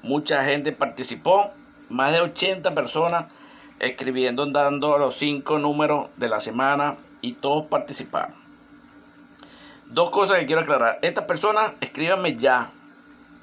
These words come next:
de una vez, me escriben las cuatro personas ganadoras para contactarlo a ver por dónde le hacemos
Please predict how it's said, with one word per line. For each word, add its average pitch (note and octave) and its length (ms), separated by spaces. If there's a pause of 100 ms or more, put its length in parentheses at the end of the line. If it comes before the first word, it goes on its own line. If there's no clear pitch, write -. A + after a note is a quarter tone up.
de B2 220
una D3 260
vez, C3 240
me G#2+ 140
escriben D#3 640
las C3 180
cuatro C#3 300
personas D3 400
ganadoras D3+ 640 (800)
para E3+ 580 (460)
contactarlo D3 720
a D#3+ 40
ver C#3+ 200
por D#3+ 180
dónde E3 320
le D#3+ 80
hacemos C#3 580